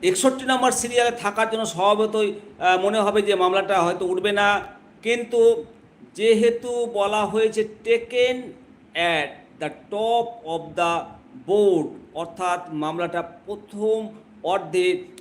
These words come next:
উঠবে, তার একটা ইঙ্গিত বহন করছে স্ট্যাটাস রিপোর্ট। এটা একটা পজিটিভ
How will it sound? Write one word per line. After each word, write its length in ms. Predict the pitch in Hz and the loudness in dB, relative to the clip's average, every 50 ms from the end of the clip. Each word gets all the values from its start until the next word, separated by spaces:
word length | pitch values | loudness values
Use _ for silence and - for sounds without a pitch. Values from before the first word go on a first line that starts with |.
| - - | -8 -4
উঠবে, 400 | 170 208 220 208 214 240 233 233 | -4 -2 -2 0 4 4 4 4
তার 220 | 233 208 185 185 | 4 2 -2 0
একটা 320 | 185 175 180 - 180 151 - - | -2 -2 -4 -4 -6 -6 -6 -6
ইঙ্গিত 300 | 160 170 175 175 175 160 156 | -6 -4 -4 -4 -4 -6 -4
বহন 280 | - 165 147 156 165 170 | -6 -4 -4 -2 -4 -4
করছে 500 | - 185 208 202 - - 226 214 196 180 | -4 -6 -8 -6 -4 -2 0 0 0 0
স্ট্যাটাস 540 | - - 196 190 190 196 196 190 190 - - - - - - - - 156 | -2 -4 -4 -2 0 0 0 0 -2 -4 -12 -16 -20 -20 -14 -8 -6 -2
রিপোর্ট। 400 | 165 185 180 - 208 214 220 208 214 - - - - - - - - - - - _ _ _ _ - - | -2 -2 0 0 0 0 0 -2 -4 -12 -20 -20 -20 -20 -20 -20 -20 -20 -20 -20 _ _ _ _ -16 -12
এটা 200 | 185 185 202 202 | -8 -2 0 0
একটা 200 | 196 185 196 185 - - | 0 0 -2 -6 -6 -2
পজিটিভ 480 | 196 202 208 220 220 233 254 254 254 | 0 2 2 0 0 -2 -6 -6 -6